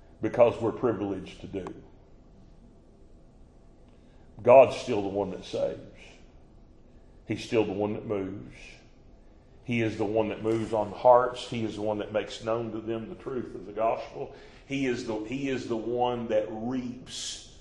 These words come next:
the harvest, you see. We get to sow the seed.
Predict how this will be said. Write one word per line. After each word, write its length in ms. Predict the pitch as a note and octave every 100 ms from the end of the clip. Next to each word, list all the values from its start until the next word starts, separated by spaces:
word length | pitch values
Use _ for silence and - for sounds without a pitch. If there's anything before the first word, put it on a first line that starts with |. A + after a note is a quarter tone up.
| - -
the 80 |
harvest, 720 | - A2 G2 - - - - - - -
you 80 | -
see. 120 | - A4 - - - - - - - - - -
We 140 | B2
get 200 | B2+ B2
to 100 | A#2
sow 280 | A2+ B2+ A2+
the 100 | G#2
seed. 580 | - - C#3 C#3 C3 -